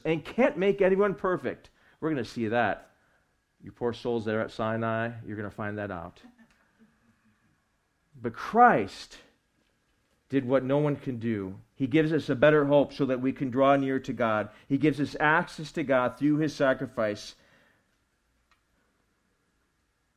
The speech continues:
His, in chapter se-, chapter eight, his work of atonement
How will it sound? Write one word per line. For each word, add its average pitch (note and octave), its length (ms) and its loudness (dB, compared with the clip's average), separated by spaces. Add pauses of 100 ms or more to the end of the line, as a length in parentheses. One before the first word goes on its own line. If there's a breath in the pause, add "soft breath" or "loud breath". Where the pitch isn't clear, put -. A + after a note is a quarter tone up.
(100)
His, C#3+ 420 -2 (140)
in A#2 80 -10
chapter C3 380 -2
se-, B2+ 340 -4
chapter B2 360 -4
eight, A2+ 280 -2
his B2 200 -8
work C3+ 260 -6
of B2 80 -6
atonement A2+ 500 -8